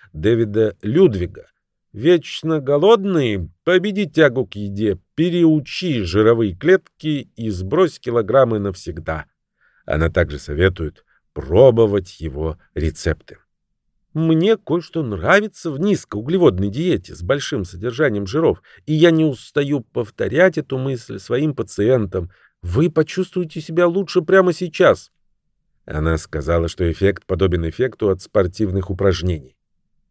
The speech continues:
Когда Кэролайн советует пациентам тренироваться,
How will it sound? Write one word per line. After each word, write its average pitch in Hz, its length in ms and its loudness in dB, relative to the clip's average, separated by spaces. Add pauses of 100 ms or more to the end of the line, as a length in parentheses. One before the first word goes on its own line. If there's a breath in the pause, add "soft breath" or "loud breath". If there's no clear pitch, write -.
(340)
Когда 135 340 0
Кэролайн 185 540 4
советует 131 460 0
пациентам 131 520 -2
тренироваться, 120 800 2